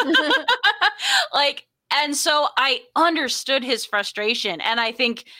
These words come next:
that was the big part of it, because as someone who works in a different profession than you, but also has been working for a little bit longer in his life,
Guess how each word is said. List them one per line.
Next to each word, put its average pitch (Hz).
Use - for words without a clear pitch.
that 302
was 302
the 277
big 226
part 262
of 240
it, 185
because 196
as 294
someone 320
who 294
works 349
in 370
a 311
different 254
profession 208
than 196
you, 190
but 214
also 269
has 247
been 214
working 233
for 214
a 214
little 214
bit 202
longer 196
in 190
his 175
life, 285